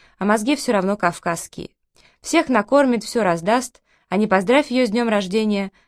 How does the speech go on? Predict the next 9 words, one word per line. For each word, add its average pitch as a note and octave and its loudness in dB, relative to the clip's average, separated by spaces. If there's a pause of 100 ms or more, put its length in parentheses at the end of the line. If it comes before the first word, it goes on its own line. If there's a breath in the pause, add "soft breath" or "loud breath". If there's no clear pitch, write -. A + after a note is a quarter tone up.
такой C4 2
скандал A#3 2
поднимет, G3+ -2 (180)
что - -6
до F3+ -4
следующего A#3 0
года F3+ 0
не F3 -2
забудешь. D#3+ -4